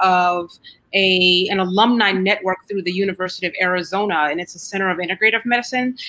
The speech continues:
And so, um, they have an online fellowship program, um, that I completed, uh, probably about fo-, four or five years ago now, um,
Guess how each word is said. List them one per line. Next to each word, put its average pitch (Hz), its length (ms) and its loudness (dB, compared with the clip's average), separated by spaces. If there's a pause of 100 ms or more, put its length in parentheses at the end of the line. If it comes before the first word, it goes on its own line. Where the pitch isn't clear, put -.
(220)
And 202 200 4
so, 190 580 4
um, 190 220 2
they 233 120 4
have 247 160 2
an 202 100 0 (100)
online 208 920 2 (360)
fellowship 247 580 2
program, 170 640 2 (180)
um, 185 200 0
that 185 100 0
I 180 80 2
completed, 190 480 -2
uh, 180 60 -2 (120)
probably 269 400 2
about 196 220 4 (160)
fo-, 190 220 4
four 226 200 4
or 208 60 4
five 185 240 0
years 180 240 0
ago 175 200 0
now, 165 360 0 (300)
um, 175 560 2